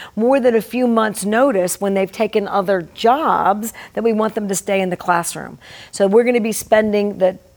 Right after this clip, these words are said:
balance of that extended learning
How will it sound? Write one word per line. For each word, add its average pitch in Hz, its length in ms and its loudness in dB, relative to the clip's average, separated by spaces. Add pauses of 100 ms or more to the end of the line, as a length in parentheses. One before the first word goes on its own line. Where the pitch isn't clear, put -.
(120)
balance 262 580 2 (100)
of 156 180 -4
that 151 320 -2
extended 160 640 -6
learning 151 520 -10